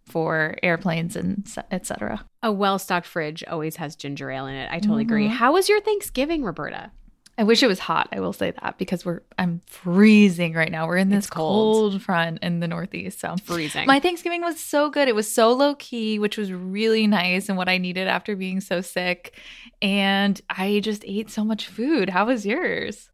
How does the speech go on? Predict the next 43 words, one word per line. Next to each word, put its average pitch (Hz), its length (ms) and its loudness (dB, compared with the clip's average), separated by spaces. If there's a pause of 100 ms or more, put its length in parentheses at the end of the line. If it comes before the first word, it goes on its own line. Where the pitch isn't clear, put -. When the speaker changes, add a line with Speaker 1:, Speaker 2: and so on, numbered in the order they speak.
Speaker 2:
Yeah, 240 180 4
it 226 40 6
was 240 180 6
so 202 340 4
good. 160 280 -2
I 190 140 0
feel 220 140 -2
like 208 140 -2
it 190 80 -2
was 190 200 -6
totally 202 520 -4
relaxing. 170 680 0 (180)
I 175 640 0 (100)
did 202 440 2
want 185 280 0
to 190 140 -4
shout 170 320 -2
out 165 140 0
that 170 100 -4
I 165 100 0
watched 160 440 -2
this 180 200 -4
amazing, 175 560 -2
'cause 180 160 -6
we 180 80 -4
always 156 160 -4
talk 170 140 -10
about 156 180 -6
Ted 165 160 -8
Lasso 156 300 -4
here. 156 220 -2
It's 165 120 -6
just 185 160 -4
gonna 247 220 4
be 226 340 4
<laughs> - 20 -4
this, 233 320 -2
like, 190 200 0
royal 180 340 0
adjacent 175 400 -4
conversation 165 440 -6
always. 175 160 -4
But 190 160 0